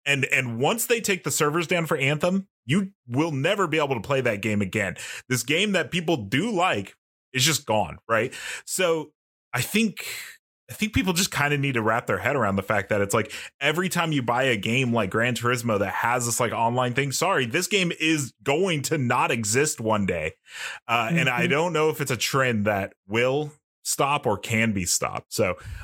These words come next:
Speaker 1: I d-, I definitely feel for the people that wanted to play this game and didn't get to. But the, the other frustrating thing about this is the game is, I, I guess, has a lot of microtransactions, and some of them are kind of expensive,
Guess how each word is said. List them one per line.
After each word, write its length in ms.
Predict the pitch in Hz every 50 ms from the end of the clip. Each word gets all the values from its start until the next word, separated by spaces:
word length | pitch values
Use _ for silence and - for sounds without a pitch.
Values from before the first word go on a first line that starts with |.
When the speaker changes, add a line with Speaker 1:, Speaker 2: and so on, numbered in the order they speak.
| - -
Speaker 1:
I 80 | 131
d-, 140 | 131 127 165 -
I 120 | 139 135
definitely 340 | 127 156 156 185 180 175 151
feel 340 | - - - 135 135 127 120
for 140 | 120 - 110
the 60 | 101
people 240 | - 120 107 120 107
that 180 | 107 98 85 95
wanted 380 | 98 98 107 117 120 120 117
to 60 | 113
play 220 | 107 - - 110 107
this 160 | 101 101 98
game 260 | - 110 98 95 95 95
and 360 | - 104 104 95 90 87 82 - _ _ _ _ -
didn't 280 | 113 110 110 101 95 90
get 180 | 101 101 95
to. 240 | - - - 98 90
But 200 | 87 90 110 -
the, 180 | 127 127 127 - - - - - - -
the 120 | 113 123 156
other 220 | 208 330 339 330
frustrating 540 | - 175 147 123 - - 131 120 110 110 104
thing 160 | 104 113 110
about 260 | 104 95 104 104 95 -
this 280 | 104 104 104 101 - - -
is 380 | 120 110 107 104 98 95 - - _ _ _ _ _ _ _ - 104
the 160 | 107 120 135
game 300 | 110 147 170 196 202 190
is, 380 | 175 147 123 110 - - - _ _ _ -
I, 120 | 123 123 -
I 60 | 127
guess, 240 | 120 127 127 123 -
has 180 | 139 139 127 113
a 40 | 117
lot 180 | 117 113 110
of 80 | 110 101
microtransactions, 1080 | 104 123 170 185 160 131 - - 117 104 92 90 95 87 87 87 - 101 92 90 87
and 160 | 101 104 104 92
some 240 | - 131 147 196
of 80 | 240 220
them 140 | 226 208 151
are 60 | 120
kind 240 | - - 131 127 117
of 60 | 107
expensive, 800 | 101 95 - - - 208 240 247 - - - 101 98 95 92 -